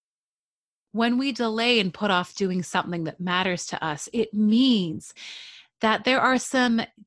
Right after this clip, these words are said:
deep internal voices, parts of us that are calling for our attention, that need to be healed, that need to be acknowledged. And our job is to stop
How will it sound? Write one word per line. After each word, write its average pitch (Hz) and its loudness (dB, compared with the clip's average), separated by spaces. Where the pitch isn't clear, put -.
deep 262 0
internal 202 -4
voices, 185 -2
parts 247 -2
of 160 -4
us - -8
that 233 -4
are 226 0
calling 233 0
for - -2
our 185 -2
attention, 220 -6
that 196 -6
need 190 -6
to 185 -10
be 180 -10
healed, 226 -8
that 214 -8
need 233 -2
to 233 -8
be 202 -8
acknowledged. 196 -8
And 208 -8
our 220 -6
job 208 -4
is - -10
to 208 -12
stop - -6